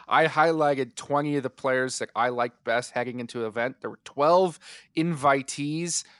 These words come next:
to the National Combine. Only five of my players made that list. So I'm gonna <laughs> highlight a few of them who got invited, who I'm really intrigued by. The first one being the Toronto Varsity Blues cornerback, Talu Ahmed.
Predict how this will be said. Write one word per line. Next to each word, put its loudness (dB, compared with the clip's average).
to -2
the 0
National 0
Combine. 0
Only 0
five 4
of -10
my 4
players 0
made -2
that 0
list. -6
So 0
I'm 2
gonna 0
<laughs> -
highlight 2
a 2
few 0
of 0
them 0
who -6
got 4
invited, -2
who -12
I'm 2
really -2
intrigued -8
by. 0
The -4
first -4
one -4
being -4
the -10
Toronto 2
Varsity 0
Blues -8
cornerback, -2
Talu 0
Ahmed. 0